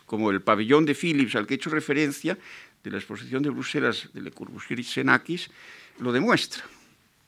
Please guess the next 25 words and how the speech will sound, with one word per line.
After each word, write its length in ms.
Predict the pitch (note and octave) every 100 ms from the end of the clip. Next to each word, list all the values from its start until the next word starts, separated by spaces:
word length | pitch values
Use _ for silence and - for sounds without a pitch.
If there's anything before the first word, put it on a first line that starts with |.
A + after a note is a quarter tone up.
| _ _ _ _
Pero 220 | G2+ B2
en 120 | C3
ella 260 | F#3 G3 G3
el 80 | D#3+
espacio-tiempo 840 | C#3 G3 A3 G3+ G3+ F#3+ E3+ F#3
halla 260 | E3 D3+ - - -
su 220 | - D#3+
ritmo 580 | F#3+ B3+ A3+ A3 A3+ A#3 - - _
y 100 | C#3
su 160 | - C#3
medida 500 | C#3 G3+ G3 F#3 F3+ - -
en 160 | C#3+
el 100 | D#3
tiempo. 420 | A#3 C4 - - - _
Me 240 | - G#2 F#2+
refiero 280 | F#2 C#3+ C3+
en 60 |
la 80 | D3
música, 400 | A3 F#3 - G#2+
en 60 | A2
el 80 |
ámbito 240 | C#3+ C#3+ D3
musical, 480 | D3+ F#3 B3 G2+ - - _
con 160 | B2 B2
todos 400 | D#3+ F3+ -